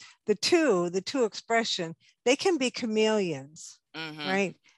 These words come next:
Speaker 1: They can, um, change their colors to the, what they need to in order to keep everything, keep peace and harmony in the, in the group. Now,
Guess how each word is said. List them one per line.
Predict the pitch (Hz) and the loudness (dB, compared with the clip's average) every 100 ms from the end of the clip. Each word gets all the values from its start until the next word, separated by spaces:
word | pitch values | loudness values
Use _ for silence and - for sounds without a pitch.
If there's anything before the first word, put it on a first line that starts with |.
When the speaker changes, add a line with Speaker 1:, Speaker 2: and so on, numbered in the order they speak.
| - | -2
Speaker 1:
They | 202 | 0
can, | 208 262 233 220 | 2 2 2 4
um, | 208 196 | 2 2
change | - 226 214 - | 2 2 2 0
their | 202 180 | -2 -4
colors | - 202 196 175 165 - | 0 0 0 -2 -4 -6
to | - 175 | -8 -6
the, | 175 | -6
what | 165 190 - | 0 0 0
they | 185 180 | -2 0
need | 185 185 - | 2 2 0
to | - 156 156 - _ _ _ - | -6 -6 -6 -10 _ _ _ -6
in | 180 | -2
order | 180 180 180 | 2 2 0
to | 165 190 | -2 -4
keep | 165 202 180 175 | -2 -2 0 0
everything, | 165 165 - 175 156 | 0 -2 -2 -4 -4
keep | - 196 - | -6 -6 -6
peace | 185 175 | -6 -4
and | 156 156 | -4 -4
harmony | 160 160 156 156 151 | -4 -4 -6 -6 -6
in | 143 | -6
the, | 147 - _ | -10 -14 _
in | 175 160 151 | -4 -4 -4
the | 151 139 143 | -10 -14 -10
group. | 180 185 160 _ - - - | -2 -2 -2 _ -20 -20 -4
Now, | 220 208 196 | 2 4 2